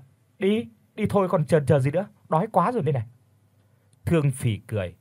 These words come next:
rồi cũng miễn cưỡng bước đi theo. Bước đến một quán ăn của ông chủ là người gốc Nam Định. Ba tô bánh canh,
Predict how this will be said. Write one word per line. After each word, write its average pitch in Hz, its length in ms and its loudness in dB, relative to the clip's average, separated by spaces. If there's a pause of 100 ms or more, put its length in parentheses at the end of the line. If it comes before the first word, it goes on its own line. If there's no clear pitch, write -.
(280)
rồi 104 400 0
cũng 156 240 2
miễn 160 200 2 (120)
cưỡng 160 320 0 (240)
bước - 200 -4
đi 107 220 -6
theo. 95 140 -8 (3250)
Bước 208 220 2
đến 151 300 2
một 139 180 0
quán 143 160 2
ăn 139 360 2
của 101 360 -2
ông 139 180 2
chủ 95 340 -4
là 120 120 -2
người 120 220 2
gốc 208 160 0
Nam 151 220 2
Định. 110 160 -2 (600)
Ba 247 160 4
tô 143 200 0
bánh 135 200 0 (120)
canh, 165 180 2